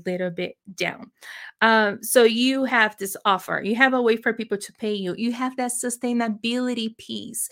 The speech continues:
that you can rinse and repeat. Those daily money activities, you know what they are. They're easy for you. Then when you're eighty percent at capacity, it's time for you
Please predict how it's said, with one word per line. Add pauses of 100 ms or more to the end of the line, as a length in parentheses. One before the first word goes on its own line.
(240)
that
you
can
rinse
and
repeat.
Those
daily
money
activities,
you
know
what
they
are. (280)
They're
easy
for
you. (360)
Then (100)
when
you're (120)
eighty
percent
at
capacity,
it's
time
for
you